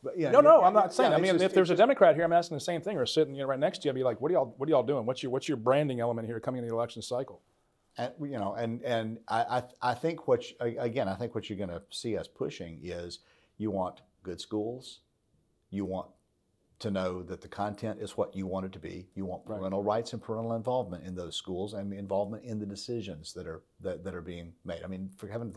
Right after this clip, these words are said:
Speaker 1: sakes, I mean, Glenn Youngkin won the election on that issue.
Speaker 2: Right.
Speaker 1: Uh, I mean, that,
Speaker 2: And
Speaker 1: that,
Speaker 2: I, and
Speaker 1: that
Speaker 2: I would submit some members of your party and some members of the other party didn't quite get that message.
Speaker 1: I would agree. Uh, I think,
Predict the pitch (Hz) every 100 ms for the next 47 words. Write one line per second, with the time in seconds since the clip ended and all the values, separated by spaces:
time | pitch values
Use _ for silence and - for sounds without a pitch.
0 | 95 - 123 - 98 92 - - - _
1 | 117 113 123 117 101 110 104 90 120 -
2 | 85 95 92 101 110 - - - 113 98
3 | _ 101 87 82 85 95 101 - - 165
4 | - 170 190 175 - 160 151 - 202 180
5 | 156 139 135 135 131 139 135 127 - _
6 | 127 120 170 156 143 127 143 143 135 127
7 | 120 - _ _ _ 156 196 180 170 147
8 | 139 151 151 131 120 127 117 - - -
9 | _ _ _ _ - 107 104 104 104 107
10 | 104 107 104 98 110 110 113 139 185 -
11 | _ 101 104 98 98 98 107 120